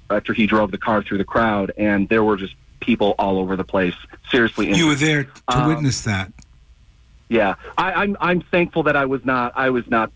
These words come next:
Speaker 1: physically there. I have colleagues that are there and who are
Speaker 2: Yeah.
Speaker 1: still, you know, don't keep their backs to the, if they're on the sidewalk, don't keep their backs to the road, and, you know, still are, you know, I, one of my good colleagues, uh, was, uh,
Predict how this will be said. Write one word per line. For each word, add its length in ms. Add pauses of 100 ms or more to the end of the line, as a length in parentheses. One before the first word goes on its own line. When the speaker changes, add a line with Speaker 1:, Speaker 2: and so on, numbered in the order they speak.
(200)
Speaker 1:
physically 420
there. 300
I 60
have 120
colleagues 400
that 120
are 120
there 320 (300)
and 100
who 80
are 180
Speaker 2:
Yeah. 100
Speaker 1:
still, 460 (640)
you 80
know, 100
don't 240
keep 160
their 100
backs 400
to 80
the, 300 (100)
if 140
they're 100
on 120
the 140
sidewalk, 440
don't 160
keep 160
their 100
backs 320
to 60
the 80
road, 400 (320)
and, 240
you 60
know, 140 (100)
still 360
are, 420 (100)
you 100
know, 80
I, 160
one 300
of 40
my 120
good 300
colleagues, 420
uh, 340
was, 220 (100)
uh, 240